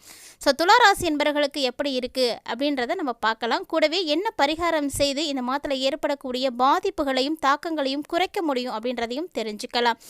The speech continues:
வீடியோக்குள்ள போறதுக்கு முன்னாடி, நீங்க இன்னும் நம்ம சேனலை சப்ஸ்கிரைப் பண்ணாம இருக்கீங்க அப்படின்னா, மறக்காம சேனலை சப்ஸ்கிரைப் பண்ணிக்கோங்க. கூடவே பக்கத்துல இருக்கிற பெல் சிம்பலையும் கிளிக் பண்ணிக்கோங்க.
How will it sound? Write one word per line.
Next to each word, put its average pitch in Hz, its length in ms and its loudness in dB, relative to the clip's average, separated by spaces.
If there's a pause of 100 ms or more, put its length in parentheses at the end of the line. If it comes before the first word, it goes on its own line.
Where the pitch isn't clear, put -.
(320)
வீடியோக்குள்ள 392 340 2
போறதுக்கு 370 340 0
முன்னாடி, 381 380 2
நீங்க 359 240 0
இன்னும் 359 160 2
நம்ம 311 200 2 (100)
சேனலை 302 300 0
சப்ஸ்கிரைப் 277 440 -2
பண்ணாம 262 260 0
இருக்கீங்க 311 540 2
அப்படின்னா, 277 300 0 (120)
மறக்காம 349 460 4 (160)
சேனலை 330 240 2
சப்ஸ்கிரைப் 339 520 -2
பண்ணிக்கோங்க. 302 480 0
கூடவே 269 260 0 (120)
பக்கத்துல 294 260 -4
இருக்கிற 269 300 0
பெல் 269 280 0
சிம்பலையும் 302 360 -2
கிளிக் 339 300 -10
பண்ணிக்கோங்க. 254 480 -4